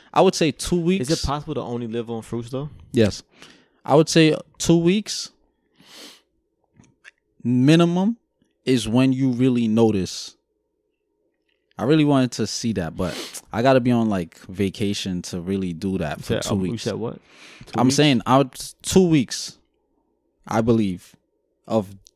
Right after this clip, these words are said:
Speaker 1: whatever diet. That's when you're gonna notice, like, the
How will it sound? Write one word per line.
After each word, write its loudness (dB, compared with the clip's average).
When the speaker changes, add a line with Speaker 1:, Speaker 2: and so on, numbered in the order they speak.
Speaker 1:
whatever 4
diet. 0
That's 2
when 0
you're 0
gonna 0
notice, 2
like, -6
the -6